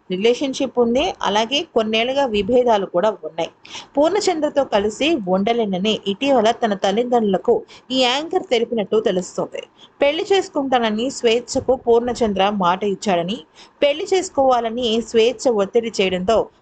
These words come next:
అతడు కాలయాపన, అంటే టైం పాస్ చేసినట్టు తెలుస్తుంది.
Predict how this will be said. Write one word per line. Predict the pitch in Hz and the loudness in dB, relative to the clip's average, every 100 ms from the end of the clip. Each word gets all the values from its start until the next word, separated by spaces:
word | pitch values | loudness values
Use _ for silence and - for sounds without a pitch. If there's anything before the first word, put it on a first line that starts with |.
| - | -4
అతడు | 226 269 247 | -2 -2 -2
కాలయాపన, | - 208 233 311 294 247 180 | 0 2 2 2 0 0 -2
అంటే | 170 196 214 | -4 -4 -4
టైం | 220 - 262 359 370 | -4 -2 -2 -2 -2
పాస్ | 339 339 | -2 0
చేసినట్టు | 269 233 226 202 | 0 0 -2 0
తెలుస్తుంది. | 233 226 175 - 135 | 2 2 -2 -6 -12